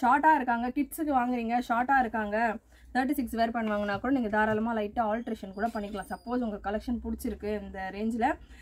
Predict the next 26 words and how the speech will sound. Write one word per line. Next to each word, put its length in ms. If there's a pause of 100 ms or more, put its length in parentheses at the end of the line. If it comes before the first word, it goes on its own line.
(160)
இந்த 140
மாதிரி 280
வெரைட்டி 360
பிடிச்சிருக்கு 520
அப்படின்னா, 260 (360)
ஏன்னா 180
சில 200
கலெக்ஷன்ஸ் 400
நம்ம 340
ஆல்டர் 120
பண்ண 220
முடியாது, 340
சில 160
கலெக்ஷன்ஸ் 720 (340)
ஆல்டர் 240
பண்ணி 220
வேர் 180
பண்ணலாமான்ற 640
மாதிரி 240
நிறைய 220
பேர் 120
கேட்பீங்க. 600
So 120
அந்த 140
மாதிரி 240
பண்ணலாம். 400